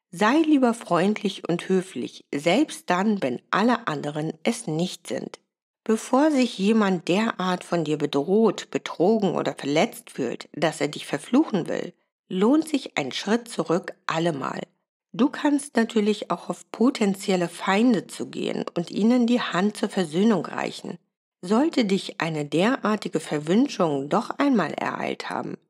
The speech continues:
hilft nur mehr eines. Der Fluch der bösen Tat kann ausschließlich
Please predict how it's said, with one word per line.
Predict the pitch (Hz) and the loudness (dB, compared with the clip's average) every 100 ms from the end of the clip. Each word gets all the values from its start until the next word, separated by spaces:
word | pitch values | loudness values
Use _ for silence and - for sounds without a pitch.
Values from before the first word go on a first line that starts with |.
| _ | _
hilft | 143 139 - - | -2 -2 -4 -2
nur | 190 220 262 | 2 4 4
mehr | 240 233 - | 2 0 -6
eines. | 143 139 - - - - _ _ - | -8 -6 -10 -14 -18 -20 _ _ -8
Der | 123 | -8
Fluch | - - 220 320 339 | -8 -2 2 2 2
der | - 233 | -2 0
bösen | 180 180 180 175 | 2 0 0 -4
Tat | - 139 - - | -4 -6 -6 -10
kann | - 123 - - | -6 -6 -6 -4
ausschließlich | 156 220 311 - - 175 170 - 165 175 - | 2 2 2 -2 -6 -6 -6 -2 0 0 -6